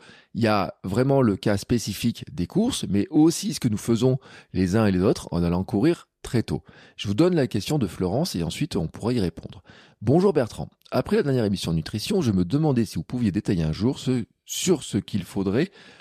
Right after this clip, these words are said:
manger la journée avant un départ à minuit, par exemple comme la Saint-Élion. Perso, j'ai eu beaucoup de problèmes de nausées cette nuit-là. J'ai vu que c'était le cas de la majorité autour de moi. Alors,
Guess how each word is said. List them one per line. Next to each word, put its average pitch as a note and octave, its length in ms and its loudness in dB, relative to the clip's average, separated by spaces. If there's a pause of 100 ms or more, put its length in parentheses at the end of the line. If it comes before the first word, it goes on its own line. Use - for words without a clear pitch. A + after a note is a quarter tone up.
(120)
manger D3 480 4
la D#2+ 140 2
journée G#2+ 500 2
avant F2 220 -2
un D#2 80 -2
départ A2+ 360 0
à D#2+ 80 0
minuit, D#2+ 360 0 (360)
par G2+ 160 0
exemple D3+ 240 2
comme F#2 160 0
la F#2 100 2
Saint-Élion. C#3 500 -2 (500)
Perso, C3+ 380 2
j'ai G#2 140 2
eu F2+ 80 2
beaucoup C3+ 280 0
de C#3 40 -4
problèmes A#2 240 0
de G2+ 80 2
nausées F#2+ 260 2
cette - 220 -8
nuit-là. E2+ 280 -2 (280)
J'ai A#2 160 -2
vu C3 140 2
que D3 100 -2
c'était - 200 -2
le G2+ 60 -4
cas C#3 120 2
de A2+ 40 -2
la G2 60 4
majorité A#2+ 460 2
autour F#2+ 200 0
de E2+ 60 0
moi. G#2+ 380 2
Alors, B2 320 2